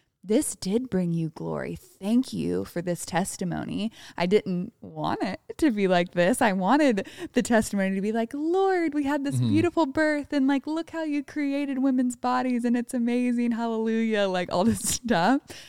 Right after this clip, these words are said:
Speaker 1: That was not the testimony that we got, but I'm glad that it wasn't, because it was, it's a different one. And now when other mothers experience births that don't go
Speaker 2: Mm-hmm.
Speaker 1: the way they're planned, I feel like my empathy for mothers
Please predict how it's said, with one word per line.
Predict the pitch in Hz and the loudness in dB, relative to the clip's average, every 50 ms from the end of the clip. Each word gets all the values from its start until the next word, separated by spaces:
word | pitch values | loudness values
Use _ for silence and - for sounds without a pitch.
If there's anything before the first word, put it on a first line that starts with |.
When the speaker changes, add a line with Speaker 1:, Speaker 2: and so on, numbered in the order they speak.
| - - _ | -20 -12 _
Speaker 1:
That | - 185 165 | 2 2 2
was | 180 202 196 | 2 2 0
not | 190 185 180 185 180 170 165 190 - 208 | -2 0 0 2 2 2 2 2 0 -2
the | 226 220 | -4 -2
testimony | 226 214 190 208 - - 190 185 180 180 180 | 0 -2 -2 -2 -4 -4 -2 -2 -2 -2 -2
that | 180 170 170 | -2 -2 -4
we | 175 175 170 | -4 -6 -6
got, | - - - - 160 202 254 285 285 - _ - _ _ _ _ | -4 -4 -4 -2 0 0 0 0 -2 -4 _ -16 _ _ _ _
but | - 254 220 - - _ _ | -2 0 0 0 -2 _ _
I'm | - 190 196 190 | -6 -6 -6 -6
glad | - 180 180 185 156 170 180 220 - - | -6 -6 -4 -4 -4 -4 -4 -8 -8 -8
that | 185 180 | -6 -6
it | 180 175 - - - _ | -6 -6 -6 -8 -12 _
wasn't, | - - - - - 190 175 - 65 - - - _ | -20 -12 -8 -6 -6 -4 -4 -6 -8 -8 -12 -10 _
because | - 185 - 185 175 170 165 | -10 -6 -4 -2 -2 -2 -4
it | - - 185 | -6 -6 -6
was, | 175 175 175 - - - | -6 -6 -8 -10 -14 -16
it's | - - - | -12 -8 -6
a | 180 | -6
different | 165 - 196 180 - - 101 - - | -4 -4 -4 -6 -4 -6 -8 -6 -4
one. | 190 180 95 95 - | -4 -4 -4 -6 -4
And | 185 185 180 | -4 -2 -2
now | 175 170 165 170 180 185 | 0 0 0 0 -2 -2
when | 185 180 - - - | -4 -6 -6 -4 -2
other | 180 180 180 190 196 | -2 -2 0 -2 -2
mothers | 190 180 170 170 170 185 185 185 | -2 -2 -4 -2 -2 -2 -4 -4
experience | 180 - - - - - 160 165 165 170 185 - - - | -6 -10 -12 -12 -10 -10 -8 -8 -6 -8 -8 -10 -10 -10
births | - 160 156 165 190 - | -8 -6 -6 -6 -6 -6
that | - - - - - - | -8 -8 -10 -10 -10 -6
don't | 156 147 156 151 123 | -4 -2 0 0 2
go | 123 202 | 2 4
Speaker 2:
Mm-hmm. | 208 214 | 4 2
Speaker 1:
the | 226 226 | 2 0
way | 233 233 240 247 | 0 0 0 0
they're | 240 254 262 | 0 -2 -2
planned, | 254 - - 269 262 277 285 302 311 311 302 - _ - - _ _ _ _ _ | -4 -4 -4 -2 0 2 2 2 2 0 -2 -6 _ -20 -20 _ _ _ _ _
I | 202 190 190 202 | 0 2 2 2
feel | - 233 233 | 0 0 0
like | 226 226 - | 0 0 -2
my | 208 190 175 - - | -2 -4 -4 -4 -4
empathy | 170 170 170 190 190 - 233 226 | -6 -4 -4 -4 0 2 2 2
for | 226 - 185 | 2 0 -2
mothers | 175 170 165 165 180 185 196 220 262 254 - | -2 -2 -2 -2 0 0 0 0 -2 -4 -6